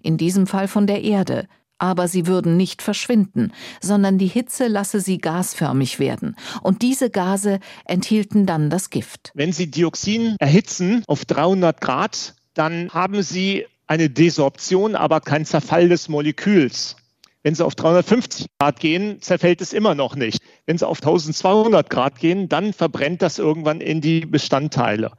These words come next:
Speaker 2: Deswegen muss man die eben bei einer sehr hohen Temperatur verbrennen. Wenn Sie das nur erhitzen auf dreihundertfünfzig Grad, dann kriegen Sie eben zum Teil sogar die Bildung von Dioxin.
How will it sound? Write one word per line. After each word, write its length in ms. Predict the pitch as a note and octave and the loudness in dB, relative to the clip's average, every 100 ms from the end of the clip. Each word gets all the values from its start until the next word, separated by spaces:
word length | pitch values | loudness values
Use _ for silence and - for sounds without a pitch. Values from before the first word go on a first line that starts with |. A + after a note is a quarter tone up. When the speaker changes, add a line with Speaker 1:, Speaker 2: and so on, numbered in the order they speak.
| _ | _
Speaker 2:
Deswegen 520 | C#3+ D3 G3 G3 A3 - | -2 0 0 0 -2 0
muss 180 | A3+ - | -2 2
man 180 | F#3+ F#3+ | 0 0
die 200 | F#3+ G#3 | 0 0
eben 160 | F#3 | 0
bei 180 | D#3 D3 | 2 2
einer 240 | D3+ D3+ - | 2 -2 0
sehr 180 | D#3 | 0
hohen 300 | A#2+ F3 G#3 | 4 6 4
Temperatur 640 | - G#3 E3+ D3+ D3+ E3 D#3+ | 2 0 0 0 2 2 2
verbrennen. 640 | D#3 B2+ A#2 D3+ C#3 G2+ - _ | 2 2 0 0 -2 -10 -16 _
Wenn 300 | C#3+ D#3+ F3+ | -2 0 -2
Sie 240 | - F#3+ | -4 -2
das 240 | E3 D#3+ - | 2 0 2
nur 180 | D3+ D3+ | 2 4
erhitzen 480 | C#3 F#3 - - | 6 4 4 -2
auf 160 | E3+ B2+ | 0 0
dreihundertfünfzig 680 | C3+ D3+ D3+ A#3+ C4 - D3 | 0 2 2 2 0 -4 -4
Grad, 500 | - B2+ F#3 - - | 0 0 0 -2 -4
dann 160 | D3+ D3 | -2 0
kriegen 240 | G3 G#3 | 0 0
Sie 240 | D3+ F3 E3 | 0 0 0
eben 340 | F3 F3 E3 | 0 -2 -4
zum 180 | - E3+ | -2 0
Teil 240 | D#3+ E3 | 2 2
sogar 360 | C#3+ D#3+ C#3+ C3+ - | 2 2 2 0 -4
die 160 | D#3+ | -4
Bildung 500 | A#2 E3+ B3+ G#3+ C3+ | 4 6 6 4 0
von 240 | B2 C#3+ C3+ | -4 -4 0
Dioxin. 640 | C3+ C3 - - C3 | 0 0 -2 -2 -2